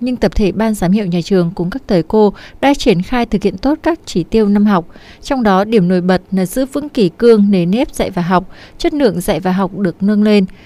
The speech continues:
khuôn viên nhà trường luôn xanh, sạch, đẹp. Các phong trào thi đua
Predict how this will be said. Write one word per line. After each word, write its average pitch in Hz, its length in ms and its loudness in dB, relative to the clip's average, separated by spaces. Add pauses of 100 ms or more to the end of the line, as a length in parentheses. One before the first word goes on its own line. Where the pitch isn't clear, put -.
(140)
khuôn 285 180 -2
viên 277 280 2
nhà 196 160 4
trường 180 440 0
luôn 240 260 0
xanh, 226 420 0
sạch, 185 320 -4 (160)
đẹp. 180 240 -2 (580)
Các 311 140 0
phong 269 180 2
trào 190 220 0
thi 233 180 -2
đua 220 280 4